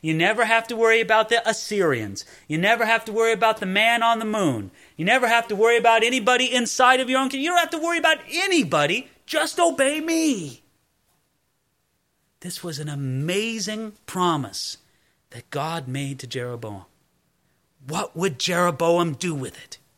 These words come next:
You could say that Jeroboam is almost, or has the opportunity to be, a second David.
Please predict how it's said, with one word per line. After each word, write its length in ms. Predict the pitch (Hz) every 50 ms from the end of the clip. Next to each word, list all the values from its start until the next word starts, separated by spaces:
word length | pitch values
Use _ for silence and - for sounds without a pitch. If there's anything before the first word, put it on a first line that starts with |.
| _ _ _ _ _ _ _ _ _ _ _ _ _ _ _ _ _
You 220 | - 160 233 311 269
could 180 | - 302 -
say 420 | - - 247 208 170 151 151 170 - - - _
that 180 | - 165 156 -
Jeroboam 640 | - 208 233 269 302 277 185 247 240 214 175 165 170
is 160 | - 165 -
almost, 560 | - - 240 269 233 208 196 208 202 - - - _ _ _ _ _
or 100 | 165 185 180
has 220 | 185 208 196 143
the 140 | 180 226 -
opportunity 800 | 156 175 175 - 170 - - - 302 339 349 330 220 196 165
to 120 | 135 - 139
be, 180 | 123 139 143 - -
a 60 | 139
second 440 | - - - 196 - - 180 - 147
David. 440 | 147 135 123 113 - 90 - -